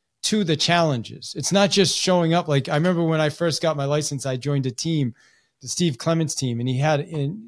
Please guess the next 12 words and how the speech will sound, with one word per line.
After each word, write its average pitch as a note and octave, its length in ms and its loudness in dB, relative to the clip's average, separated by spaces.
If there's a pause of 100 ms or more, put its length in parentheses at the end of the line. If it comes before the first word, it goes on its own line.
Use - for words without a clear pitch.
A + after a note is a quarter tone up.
(100)
good A#3 200 2
guy. C#3+ 260 6
He, C#3+ 240 0
he E3+ 100 -8
taught F3+ 300 2
me F3 100 -2
a E3 80 0
lot. C#3 460 0
He C#3+ 140 -20
taught E3+ 200 0
me D#3+ 120 -2
fizbos, C#3+ 600 -2